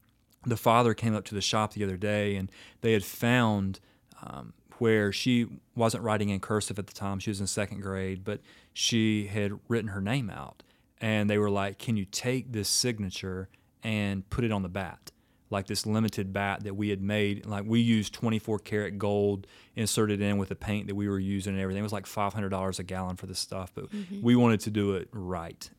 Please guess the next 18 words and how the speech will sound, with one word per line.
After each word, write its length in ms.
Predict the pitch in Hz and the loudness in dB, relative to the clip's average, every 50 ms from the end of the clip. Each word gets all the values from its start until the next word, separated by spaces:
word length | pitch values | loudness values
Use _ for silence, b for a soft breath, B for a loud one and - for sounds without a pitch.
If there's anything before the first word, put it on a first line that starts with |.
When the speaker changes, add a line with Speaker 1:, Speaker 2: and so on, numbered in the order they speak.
| - - | -6 -2
Speaker 1:
And 180 | 104 101 98 | -2 0 0
we 80 | 107 107 | 2 0
sold, 420 | - - - 104 101 98 101 98 | 0 2 2 4 4 4 4 2
you 80 | 107 117 | 2 2
know, 200 | 110 98 92 92 _ b b b b b b b b b - - - 104 - | 0 0 0 -2 _ b b b b b b b b b -18 -16 -16 -14 -12
I 100 | - 95 | -10 -8
don't 100 | 95 95 | -6 -6
remember 240 | 95 92 98 98 98 | -6 -4 -4 -2 -2
the 80 | 98 98 | -2 -2
exact 380 | 92 92 92 104 92 92 92 | -2 -2 -2 -2 -2 -2 -4
number, 260 | 98 95 92 95 92 90 | -6 -4 -4 -4 -4 -4
but 160 | 95 92 - | -4 -4 2
fifty 260 | - 135 131 - 117 | 4 4 4 2 0
to 160 | - - 110 104 | -2 0 0 0
a 20 | |
hundred 320 | 92 98 104 101 101 98 95 | 0 0 0 0 0 -2 -2
bats 320 | 95 92 95 92 - - | -2 -2 -2 -2 -4 -6
across, 560 | 110 - - 98 95 95 92 - - - - | -6 -2 0 2 2 2 2 0 -2 -2 -4